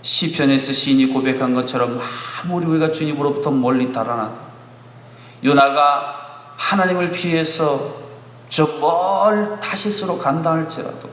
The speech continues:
주님은 거기까지라도 찾아오셔서 우리를 다시 부르시고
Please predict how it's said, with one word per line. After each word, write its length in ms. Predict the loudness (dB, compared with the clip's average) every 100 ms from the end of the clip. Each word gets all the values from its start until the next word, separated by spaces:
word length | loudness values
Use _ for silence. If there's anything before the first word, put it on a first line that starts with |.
| -18 -20 -20 -20 -20 -12
주님은 560 | -4 -2 0 0 -2 -4 -12 -18 -10
거기까지라도 920 | -4 0 0 2 2 4 2 2 0
찾아오셔서 920 | -2 -4 -2 -2 -2 -4 -4 -6 -6 -10 -18 -20 -20 -20 -16 -6
우리를 720 | -2 0 0 0 -2 -6 -8
다시 500 | -4 0 0 0 -4
부르시고 540 | -6 -6 -6 -8 -12